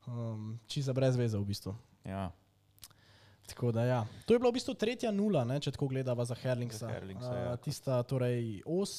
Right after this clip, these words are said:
Speaker 1: eh, č-, cel G P na, na Češkem. Em, pol pa še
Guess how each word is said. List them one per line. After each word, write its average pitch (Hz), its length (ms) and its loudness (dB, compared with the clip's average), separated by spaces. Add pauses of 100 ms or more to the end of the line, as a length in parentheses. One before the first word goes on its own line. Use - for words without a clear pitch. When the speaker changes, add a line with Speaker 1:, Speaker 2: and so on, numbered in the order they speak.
Speaker 1:
eh, 123 280 -2
č-, - 240 -6
cel 147 240 2
G 139 160 2
P 135 200 0
na, 120 280 0
na 113 160 0
Češkem. 175 500 -2 (500)
Em, 139 680 2
pol 180 240 2
pa 165 100 -2
še 170 300 -2